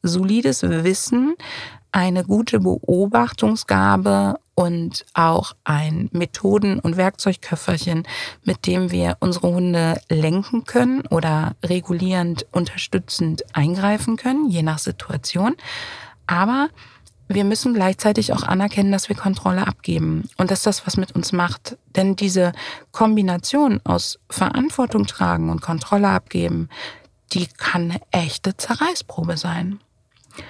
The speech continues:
Und damit diese Zerreißprobe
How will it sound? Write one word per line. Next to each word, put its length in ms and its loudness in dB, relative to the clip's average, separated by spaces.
Und 340 0
damit 360 2
diese 300 2
Zerreißprobe 1080 0